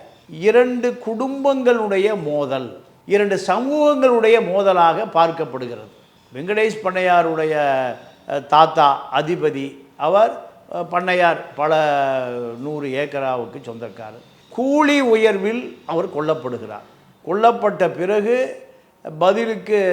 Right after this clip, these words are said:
தேவேந்திர குல வேளாளர் சமூகத்தை சேர்ந்த ஒருவர் அதற்கு பழி வாங்கப்படுகிறார். இன்று வரை தொடர்கிறது. ஆனால் இந்த இரண்டு குடும்பங்களினுடைய சண்டை இரண்டு சமூகங்களுடைய சண்டையாக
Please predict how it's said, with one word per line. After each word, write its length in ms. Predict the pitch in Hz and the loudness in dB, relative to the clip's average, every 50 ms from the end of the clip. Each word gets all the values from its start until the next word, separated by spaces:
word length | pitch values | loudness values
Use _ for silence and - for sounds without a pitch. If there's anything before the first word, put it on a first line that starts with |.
| 170 160 147 - - - - - - 151 | 2 2 0 -2 -10 -16 -20 -20 -14 -6
தேவேந்திர 840 | 156 190 214 226 233 233 226 233 233 226 220 208 208 202 202 190 160 | -4 -2 0 2 4 6 6 6 6 4 4 2 -2 0 0 0 0
குல 220 | 175 185 180 175 | 0 0 0 0
வேளாளர் 840 | 160 147 156 165 175 175 170 165 165 160 156 151 147 151 175 - - - - - _ _ _ | 2 2 2 2 2 4 4 6 6 6 6 6 4 2 0 0 -4 -10 -16 -20 _ _ _
சமூகத்தை 760 | - - 151 156 170 185 185 170 175 165 165 - 165 151 139 | -10 -4 -4 -4 -2 -2 -4 -2 -4 -4 -6 -6 -8 -8 -8
சேர்ந்த 460 | 120 - 143 143 147 143 143 139 139 123 | -8 -6 -6 -6 -6 -6 -6 -8 -8 -6
ஒருவர் 400 | 120 127 135 131 139 170 190 - - - - - _ _ - | -6 -8 -8 -6 -6 -6 -6 -8 -12 -20 -20 -20 _ _ -6
அதற்கு 360 | - 190 214 220 208 196 240 | -2 0 0 0 0 -2 -6
பழி 280 | 220 - 220 226 247 269 262 | -4 2 2 2 2 4 6
வாங்கப்படுகிறார். 800 | 254 247 233 226 220 175 165 185 170 160 156 147 143 135 123 123 - - - _ _ _ - | 6 6 6 6 2 -2 0 0 0 0 0 0 0 0 -2 -4 -12 -20 -20 _ _ _ -10
இன்று 240 | 220 233 233 226 | -6 -2 -2 0
வரை 220 | 202 190 208 214 - | 2 2 2 2 0
தொடர்கிறது. 560 | - 160 156 156 143 139 123 120 113 110 - - _ _ _ _ _ - - | -2 -2 -2 -2 -4 -4 -6 -8 -10 -12 -16 -20 _ _ _ _ _ -10 -2
ஆனால் 400 | 139 147 170 196 220 254 269 269 240 - - - - | 0 2 4 6 8 6 6 6 4 -4 -8 -14 -12
இந்த 280 | - 165 165 170 160 156 147 143 139 135 127 127 123 117 - - - - - - - | -10 -10 -8 -2 2 2 4 4 4 4 2 0 -2 -4 -8 -14 -20 -20 -20 -20 -12
இரண்டு 460 | 143 160 196 208 240 247 240 233 226 226 233 | -2 -2 0 2 2 2 2 4 4 4 4
குடும்பங்களினுடைய 1120 | - 190 208 220 240 233 226 247 240 240 226 220 214 214 196 190 185 170 165 165 160 160 160 165 165 170 170 165 165 - - - _ - _ _ _ _ _ _ - | 2 -4 -4 -4 -4 0 2 2 2 2 0 0 0 0 -2 -2 -2 0 2 2 2 2 2 2 2 0 0 -4 -8 -10 -14 -20 _ -20 _ _ _ _ _ _ -6
சண்டை 480 | - 165 170 185 196 202 196 226 240 254 - - - - | 0 0 0 2 2 6 6 6 6 6 2 -4 -8 -10
இரண்டு 420 | 143 156 165 165 165 160 143 139 | -6 -4 -2 -2 -2 -4 -4 -10
சமூகங்களுடைய 840 | - - - 165 185 226 247 254 247 247 220 214 185 170 160 160 156 | -10 -6 -6 -6 -4 -4 -4 -2 -4 -4 -4 -4 -4 -4 -4 -6 -6
சண்டையாக 640 | 139 - 135 139 147 143 139 131 123 120 120 117 | -6 -8 -10 -8 -6 -6 -6 -6 -6 -6 -6 -8